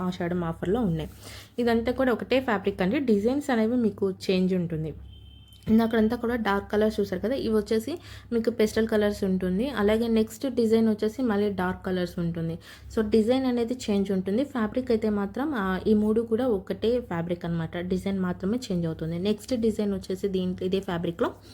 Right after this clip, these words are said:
ఈ విధంగా జిగ్‌జాగ్ మోడల్ వస్తుందన్నమాట. చాలా చాలా బాగుంది. ఈ మోడల్‌లో కూడా డార్క్ కలర్స్ ఉంటుంది. ఇది ఆరెంజ్ కలర్ చూసారు కదా, ఎంత బాగుందో ఆరెంజ్ కలర్. నెక్స్ట్ ఇది వైన్ కలర్ అనమాట. చాలా చాలా బాగున్నాయండి డిజైన్స్ అయితే మాత్రం. ఎవ్వరూ మిస్ చేసుకోవద్దు.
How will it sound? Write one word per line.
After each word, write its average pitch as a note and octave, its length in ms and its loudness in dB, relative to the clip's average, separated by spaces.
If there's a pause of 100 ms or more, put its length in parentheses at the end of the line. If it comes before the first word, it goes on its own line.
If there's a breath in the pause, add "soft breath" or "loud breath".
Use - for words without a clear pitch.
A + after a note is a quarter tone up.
(460 loud breath)
ఈ C4 120 4
విధంగా A#3+ 300 2
జిగ్‌జాగ్ G#3 420 0
మోడల్ G3 340 0
వస్తుందన్నమాట. F3 680 -4
చాలా F#3+ 400 -2
చాలా F#3 220 0
బాగుంది. E3+ 280 -2
ఈ A#3+ 260 0
మోడల్‌లో A3+ 360 2
కూడా A#3 160 0
డార్క్ G3 340 -2
కలర్స్ F#3 240 0
ఉంటుంది. F3 280 0
ఇది F3 100 -4
ఆరెంజ్ F#3+ 340 0
కలర్ F3 300 -4
చూసారు F#3+ 200 -2
కదా, F#3+ 140 -2
ఎంత F3 240 -2
బాగుందో F3+ 340 -2
ఆరెంజ్ F3 240 -2
కలర్. C#4 220 -4
నెక్స్ట్ A3 280 -2
ఇది A#3 120 -2
వైన్ F#3 360 0
కలర్ F3 280 -2
అనమాట. E3 360 -4 (800 loud breath)
చాలా G#3+ 160 4
చాలా A3 320 0
బాగున్నాయండి F#3+ 540 0
డిజైన్స్ F#3 460 0
అయితే F3+ 180 -2
మాత్రం. E3+ 460 -2
ఎవ్వరూ F#3 320 2
మిస్ G3 300 0
చేసుకోవద్దు. F#3 720 -4